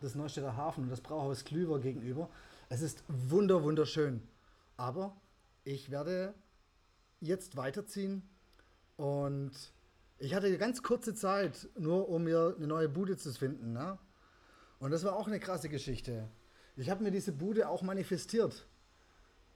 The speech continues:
Beim Besichtigungstermin mit keine Ahnung wie viel zig anderen Leuten bin ich da drin gestanden, hab die Augen zugemacht und hab gesagt, "Yes,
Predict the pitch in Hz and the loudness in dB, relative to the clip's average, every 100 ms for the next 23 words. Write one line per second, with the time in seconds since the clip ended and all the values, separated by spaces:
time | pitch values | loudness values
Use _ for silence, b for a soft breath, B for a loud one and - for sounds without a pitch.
0 | - 110 170 208 170 147 196 - 185 160 | -8 -2 0 2 2 0 -2 -2 0 0
1 | 156 170 151 139 127 120 110 143 143 - | 0 0 2 2 0 -2 -4 -4 -4 -2
2 | 175 170 139 160 160 143 131 160 143 - | -2 -2 -2 -2 0 -2 0 -2 -2 -2
3 | 185 - 165 160 139 139 143 127 120 b | -2 -2 -2 0 2 2 2 -2 -4 b
4 | b b b b b b - 165 160 165 | b b b b b b -6 -2 0 2
5 | 165 190 170 165 160 156 147 156 147 170 | 2 2 4 4 2 0 -2 0 2 0
6 | 170 170 151 143 143 - - 135 151 151 | 0 0 0 0 -2 -4 -4 -2 0 -2
7 | 139 147 147 - - - - - - - | -4 -4 -4 -10 -20 -20 -20 -20 -20 -12
8 | 127 117 117 - | -6 -4 -4 -8